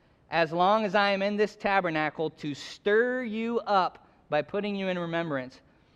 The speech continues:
knowing that shortly I must put off this my tabernacle,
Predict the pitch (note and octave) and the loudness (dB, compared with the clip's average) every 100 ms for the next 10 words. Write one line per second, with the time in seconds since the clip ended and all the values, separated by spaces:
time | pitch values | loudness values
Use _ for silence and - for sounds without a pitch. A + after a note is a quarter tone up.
0 | _ - F3+ A3 C4 C#4 C#4 A#3 A3+ G3+ | _ -2 4 6 6 4 4 4 4 0
1 | - A#3 A#3+ E3+ D#3+ D#3+ E3 G3+ G#3+ F3 | 2 4 4 2 -4 -2 0 0 2 -2
2 | - - _ _ _ _ _ _ _ _ | -2 -20 _ _ _ _ _ _ _ _
3 | _ _ _ - A3+ B3 - G3 G3 D3 | _ _ _ -2 0 0 -2 0 4 2
4 | - E3+ F#3 - E3+ D#3 F3 D#3+ D#3 C3 | 0 -6 -6 -4 -6 -4 -2 0 0 -4
5 | B2 - A2+ | -8 -8 -12